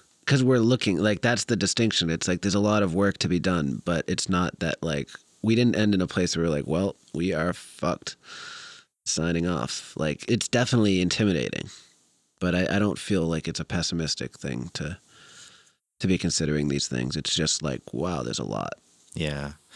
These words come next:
Speaker 2: I think you're right. The recognition that there is work to do and the optimism that it takes to take on that work. There's something to be said for the growth that it takes to get to that place,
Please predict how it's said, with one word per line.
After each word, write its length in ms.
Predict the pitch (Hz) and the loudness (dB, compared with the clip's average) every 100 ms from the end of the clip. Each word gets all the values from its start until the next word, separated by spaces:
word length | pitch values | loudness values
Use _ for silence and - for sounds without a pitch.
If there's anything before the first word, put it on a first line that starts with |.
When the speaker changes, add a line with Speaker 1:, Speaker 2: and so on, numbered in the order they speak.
| - - - - - - - - _ | -14 -12 -12 -12 -14 -16 -18 -18 _
Speaker 2:
I 120 | 113 113 | -4 0
think 220 | 151 143 | 0 2
you're 120 | 98 | 2
right. 360 | 90 82 95 - - - _ _ _ _ _ | 2 2 0 -6 -16 -20 _ _ _ _ _
The 120 | - 107 | -2 0
recognition 720 | 117 113 117 104 98 101 92 | 0 0 0 2 2 2 4
that 280 | 90 85 95 | 2 2 0
there 200 | 90 90 | 2 2
is 180 | 87 | 0
work 280 | 90 90 90 | 0 -2 -2
to 120 | - | -6
do 400 | 87 87 85 82 - | -2 0 0 -2 -6
and 180 | 98 87 | -4 -2
the 120 | 87 | -2
optimism 680 | 82 87 - 90 78 87 82 | 0 -2 -2 -4 -2 -2 -2
that 140 | 80 | -2
it 100 | 76 | -4
takes 540 | - 90 80 - - - - _ | -4 -4 -4 -8 -10 -12 -18 _
to 100 | - | -8
take 320 | - 101 90 | -2 -2 0
on 220 | 90 87 87 | 0 0 0
that 220 | 76 - | -2 -4
work. 360 | 87 - - - _ 107 | -6 -6 -12 -20 _ -8
There's 160 | 87 | -6
something 200 | - 82 | -4 -4
to 60 | 78 | -4
be 120 | 73 | -6
said 220 | 76 82 | -4 -4
for 100 | 82 | -4
the 100 | 76 | -6
growth 460 | 76 82 76 80 - | -4 -2 0 -2 -2
that 80 | 76 | -6
it 120 | 65 | -2
takes 240 | 113 - - | -4 -4 -6
to 80 | |
get 160 | 78 76 | -6 -6
to 80 | - | -6
that 240 | 76 - | -6 -6
place, 480 | - 73 80 - | -4 -4 -4 -6